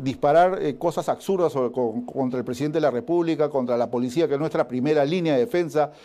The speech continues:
contra los miembros de las Fuerzas Armadas, contra nuestros médicos, no tiene lugar. Entonces, cuando uno comete una falta, así como lo ha hecho el profesor, este, Richard Flores,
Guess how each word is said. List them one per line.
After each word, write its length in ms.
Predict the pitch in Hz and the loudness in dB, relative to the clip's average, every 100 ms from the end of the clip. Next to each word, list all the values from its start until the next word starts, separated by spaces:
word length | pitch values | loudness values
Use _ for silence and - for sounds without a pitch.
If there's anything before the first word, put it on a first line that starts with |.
| - | -10
contra 240 | - 123 120 | -4 -2 0
los 140 | 123 | -2
miembros 200 | 156 160 | 0 2
de 40 | 131 | 2
las 60 | |
Fuerzas 200 | 160 156 135 | 0 -2 -2
Armadas, 320 | 135 170 165 | 0 2 2
contra 220 | 139 120 | 0 -4
nuestros 260 | 123 120 123 | -4 -4 -2
médicos, 400 | 170 165 156 147 | 0 0 -2 -2
no 100 | 143 | -4
tiene 220 | 147 143 | -4 -2
lugar. 320 | 120 107 85 - _ - - - _ _ - | 0 -2 -4 -14 _ -20 -20 -20 _ _ -8
Entonces, 280 | 117 147 160 | -2 0 0
cuando 220 | 147 151 | 0 2
uno 140 | 247 262 | 4 4
comete 260 | 226 247 | 2 2
una 140 | 233 220 | 2 2
falta, 500 | 262 254 277 294 - | 2 2 0 -2 -4
así 280 | - 123 233 | 0 0 0
como 140 | 226 | 2
lo 80 | 190 | 2
ha 20 | |
hecho 120 | 208 196 | 2 0
el 60 | |
profesor, 300 | 170 156 190 | 0 0 0
este, 220 | 175 151 | 0 0
Richard 220 | 170 185 180 | -2 -2 0
Flores, 360 | 202 208 202 | 0 0 -2